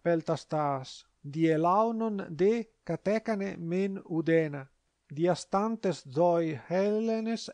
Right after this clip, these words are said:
ἔπαγιον καὶ ἐκόντισδον αὐτούς. Ἐπισθένες δὲ Ἀμφιπολίτες ἔρχε τῶν πελταστῶν, καὶ ἐλέγετο φρόνιμος γενέσθαι. Ὁ δουν τις ἀφέρνες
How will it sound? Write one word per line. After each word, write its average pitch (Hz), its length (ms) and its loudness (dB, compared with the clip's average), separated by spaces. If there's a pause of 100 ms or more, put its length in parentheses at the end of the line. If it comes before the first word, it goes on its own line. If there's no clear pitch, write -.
ἔπαγιον 160 580 -2 (100)
καὶ 180 300 2
ἐκόντισδον 202 1300 -2
αὐτούς. 175 880 -2 (840)
Ἐπισθένες 202 960 -2 (180)
δὲ 190 260 6
Ἀμφιπολίτες 180 1300 -4 (240)
ἔρχε 220 720 0 (100)
τῶν 190 440 0 (100)
πελταστῶν, 165 840 -2 (260)
καὶ 196 380 2
ἐλέγετο 214 760 -2
φρόνιμος 180 800 -2
γενέσθαι. 147 800 -4 (1300)
Ὁ 202 220 2
δουν 226 480 -4
τις 202 260 -6
ἀφέρνες 233 720 -2